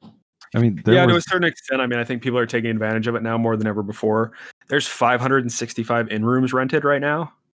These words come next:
Speaker 2: I was happy when it hit a hundred. Like, I thought, you know, we really, this is filling, filling a niche. We've got a hundred in rooms rented.
Speaker 1: How
Speaker 2: Now
Speaker 1: many did you
Speaker 2: there's
Speaker 1: create originally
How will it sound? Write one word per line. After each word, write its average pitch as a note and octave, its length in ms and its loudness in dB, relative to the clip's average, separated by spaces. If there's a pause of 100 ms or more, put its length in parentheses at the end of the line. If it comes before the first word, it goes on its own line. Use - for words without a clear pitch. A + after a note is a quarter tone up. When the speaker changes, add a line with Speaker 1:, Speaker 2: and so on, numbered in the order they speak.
(400)
Speaker 2:
I C3+ 100 2
was C#3 100 2
happy A#2+ 240 0
when A2+ 160 2
it G2+ 80 -4
hit G#2 100 -4
a G#2 60 -8
hundred. G#2+ 360 -4 (140)
Like, A#2 180 -6
I A2+ 60 0
thought, G#2+ 320 -4
you C3+ 140 -4
know, D#3+ 100 2
we D#3+ 80 2
really, C#3+ 260 0
this C3 200 -8
is C3 160 -10
filling, - 500 -6
filling C3+ 300 -2
a B2+ 40 0
niche. A#2+ 460 -2 (380)
We've B2 100 -6
got A#2 160 -2
a A2+ 60 -2
hundred B2 340 -2 (300)
in A#2+ 180 2
rooms A2 380 2
rented. A2 440 -2 (400)
Speaker 1:
How G#2+ 120 2
Speaker 2:
Now C#3 160 8
Speaker 1:
many C3+ 60 4
did B2+ 120 4
you A#2+ 60 6
Speaker 2:
there's A#2+ 160 4
Speaker 1:
create F3 240 4 (100)
originally D2+ 440 0